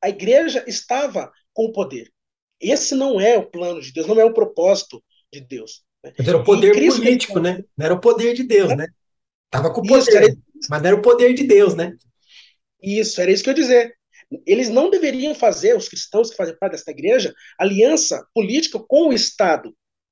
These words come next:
Speaker 1: Assim como foi, por exemplo, com Constantino no terceiro século. Mas a conduta moral da igreja, a ética, a adoração da igreja deveria levar outros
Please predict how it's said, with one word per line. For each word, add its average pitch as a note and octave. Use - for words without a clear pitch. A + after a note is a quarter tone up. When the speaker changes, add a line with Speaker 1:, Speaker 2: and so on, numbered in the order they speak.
Speaker 1:
Assim F3
como A#3+
foi, G#3
por A3
exemplo, F#3+
com A3+
Constantino G3
no E3+
terceiro D3+
século. -
Mas A3
a C#3
conduta A3
moral F#3
da D3+
igreja, D3
a C3+
ética, F#3
a D#3
adoração G#3
da E3+
igreja E3
deveria F#3+
levar G3+
outros G#3